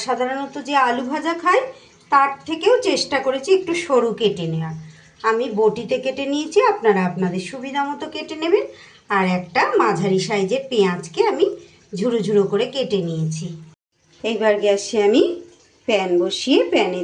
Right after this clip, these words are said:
দিয়ে দিচ্ছি একটু তেল, সাদা তেলই আমি ব্যবহার করেছি। তেলটা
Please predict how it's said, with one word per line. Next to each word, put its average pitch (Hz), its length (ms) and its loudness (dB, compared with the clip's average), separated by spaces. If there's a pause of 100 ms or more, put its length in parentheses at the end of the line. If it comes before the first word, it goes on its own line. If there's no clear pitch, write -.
দিয়ে 180 220 -4
দিচ্ছি - 340 -2 (760)
একটু 180 280 -8 (160)
তেল, 196 260 2 (340)
সাদা 175 400 -2
তেলই 175 240 0 (100)
আমি 233 120 0 (100)
ব্যবহার 240 320 2 (100)
করেছি। 294 360 -2 (1300)
তেলটা 208 360 2